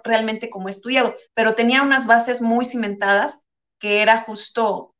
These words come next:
todo lo que te da la licenciatura. Sabía de fotografía, sabía comunicarme, sabía vender historias.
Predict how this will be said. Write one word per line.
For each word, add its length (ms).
todo 240
lo 100
que 120
te 140
da 120
la 100
licenciatura. 1000
Sabía 340
de 80
fotografía, 920
sabía 460
comunicarme, 840
sabía 340
vender 280
historias. 720